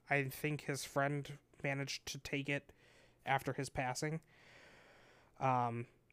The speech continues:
but I, I will always remember in that nine nine six, we were going fishing one day, and I don't know why, or,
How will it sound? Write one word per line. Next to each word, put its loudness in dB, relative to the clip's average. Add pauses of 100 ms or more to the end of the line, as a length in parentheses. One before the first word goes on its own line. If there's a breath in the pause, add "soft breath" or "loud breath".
(140)
but 12
I, 12
I 8
will 8
always 8
remember 6
in 4
that 4
nine 4
nine 2
six, 0
we 2
were 4
going 6
fishing 0
one -6
day, -8
and 4
I 10
don't 6 (280)
know 6 (220)
why, 2 (180)
or, 8